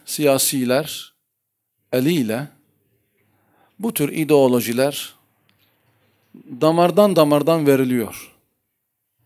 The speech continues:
Damardan damardan veriyorlar.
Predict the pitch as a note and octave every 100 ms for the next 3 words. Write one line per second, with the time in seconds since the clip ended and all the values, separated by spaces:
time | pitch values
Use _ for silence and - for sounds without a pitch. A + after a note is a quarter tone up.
0 | _ _ _ _ _ _ _ _ _ _
1 | _ _ _ _ _ _ _ _ _ _
2 | _ _ _ _ _ - F3+ D#3+ D#3 C#3
3 | D3+ D3 E3+ C#3 C3 D3+ C#3 B2+ A#2 G#2+
4 | F#2+ F2+